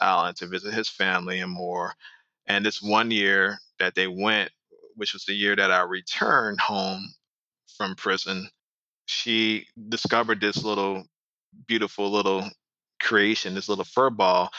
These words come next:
So what people don't understand about different islands, it's a, a lot of dogs are not fixed, and they have a lot of offsprings and, and, and, and, and more. So anyway, this little fur monster,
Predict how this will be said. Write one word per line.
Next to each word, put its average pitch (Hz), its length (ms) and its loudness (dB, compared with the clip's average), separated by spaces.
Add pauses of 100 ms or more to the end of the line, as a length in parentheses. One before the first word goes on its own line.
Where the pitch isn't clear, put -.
(340)
So 123 160 0
what 123 100 4
people 135 160 2
don't 123 80 4
understand 110 320 0
about 98 280 0
different 101 280 0
islands, 95 500 2
it's 104 140 -4
a, 92 60 -2 (340)
a 107 40 -8
lot 107 200 4
of 110 100 -4
dogs 101 300 4
are 95 80 2
not 92 260 2
fixed, - 500 -2
and 92 340 -6
they 95 100 2
have 90 200 2
a 87 60 -4
lot 87 260 2
of 90 240 -4 (400)
offsprings 98 720 0
and, 90 300 -2
and, 90 320 -6 (140)
and, 95 260 -10 (160)
and, 95 280 -12 (560)
and 104 140 -8
more. 104 320 4
So 104 220 0
anyway, 120 340 4 (400)
this 113 200 -2
little 113 180 2
fur 123 240 4
monster, 101 640 2